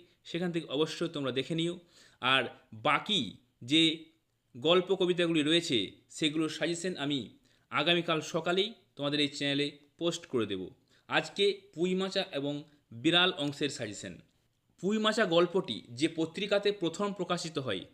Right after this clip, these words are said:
প্রবাসী। পুঁইমাচা গল্পটির মূল গ্রন্থের নাম মেঘমল্লার। পুঁইমাচা গল্পের শুরুতে কোন ঋতুর কথা বলা হয়েছে? শীতকাল।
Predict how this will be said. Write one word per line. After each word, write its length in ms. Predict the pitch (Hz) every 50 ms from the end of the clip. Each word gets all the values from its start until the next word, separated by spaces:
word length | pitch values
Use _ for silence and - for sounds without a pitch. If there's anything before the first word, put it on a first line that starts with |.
| _ _
প্রবাসী। 480 | - 143 139 160 156 151 - - - - - _ _ _ _ _ _ _ _ _ _ _ _ _ _ _ _
পুঁইমাচা 380 | - 214 214 214 226 226 233 220
গল্পটির 600 | 190 202 202 196 202 208 202 214 214 214 226 - _ -
মূল 360 | 123 135 160 190 208 220 202
গ্রন্থের 400 | 165 156 170 175 170 - 180 170
নাম 300 | 165 160 160 160 160 160 - - _ - -
মেঘমল্লার। 840 | 123 143 156 147 156 165 165 170 175 175 175 180 - - _ _ _ _ _ _ _ _ _ _ _ _ _ _ _ _ _ _ _ -
পুঁইমাচা 420 | 170 202 214 208 214 208 220 208
গল্পের 340 | 180 196 196 196 202 202 190
শুরুতে 720 | - - - 185 190 214 202 - 151 117 104 - - - - _
কোন 280 | - 180 190 202 180 160 156
ঋতুর 260 | 170 165 196 202 185
কথা 220 | 175 180 180 185
বলা 220 | 170 175 170 170 170
হয়েছে? 340 | 170 156 - - 113 104
শীতকাল। 600 | - - - 165 151 - - 117 101 90 80 -